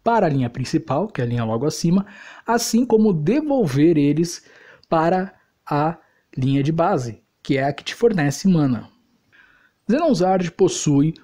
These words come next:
um sistema no qual são divididos em principalmente, digamos, três turnos.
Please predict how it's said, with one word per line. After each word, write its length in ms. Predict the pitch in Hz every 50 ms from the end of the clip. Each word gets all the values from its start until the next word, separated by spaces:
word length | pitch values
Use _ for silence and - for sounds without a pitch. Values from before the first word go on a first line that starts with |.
| _ _
um 120 | 190 196 196
sistema 580 | - 226 - - - - 143 139 131 151 170
no 160 | 185 170 170
qual 220 | - - 151 147 147
são 160 | - - 156
divididos 500 | 147 180 180 190 151 151 165 170 170 170
em 180 | 190 190 170 170 - _ _ _ _
principalmente, 840 | - - 453 370 - 339 339 - 226 202 175 175 170 175 170 - 160
digamos, 400 | 147 151 156 170 180 175 - -
três 380 | - _ 285 320 254 - -
turnos. 500 | - - 131 120 117 110 - - - -